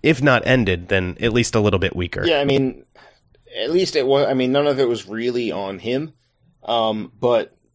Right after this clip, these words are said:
Speaker 2: of course, we didn't have a solid
Speaker 1: Right.
Speaker 2: evidence-based way of saying this is why they keep getting shutouts when he's in games. It was more of a,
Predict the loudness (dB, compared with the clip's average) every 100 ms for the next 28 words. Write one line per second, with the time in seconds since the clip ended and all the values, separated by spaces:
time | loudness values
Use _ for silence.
0 | _ _ -6 0 0 0 -4 -2 -2 -4
1 | -4 -6 -4 -4 -6 -8 -6 -4 -4 -4
2 | -6 -14 _ _ _ _ -8 -6 -4 -2
3 | -2 0 -4 -6 -4 -2 -2 -4 -12 -6
4 | -2 0 -2 -4 -4 -4 -4 -6 -8 -4
5 | -2 0 -2 -2 -4 -8 -6 -6 -4 -4
6 | -4 -6 -10 -12 -10 -10 -8 -8 -8 -12
7 | -16 -10 -10 -6 -6 -4 -2 -4 -4